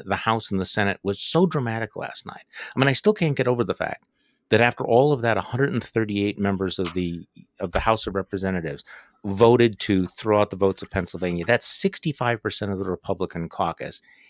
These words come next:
And the contrast over in the Senate, where, uh, the, the challenges were just,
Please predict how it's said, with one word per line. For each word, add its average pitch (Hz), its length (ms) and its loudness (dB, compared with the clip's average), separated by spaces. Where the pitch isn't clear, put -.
And 139 140 2
the 139 60 0
contrast 208 640 0
over 147 180 4
in 135 80 2
the 120 80 -2
Senate, - 500 0
where, 127 540 6
uh, - 60 -12
the, 120 400 -6
the 127 100 2
challenges 131 720 0
were 120 100 2
just, 127 320 2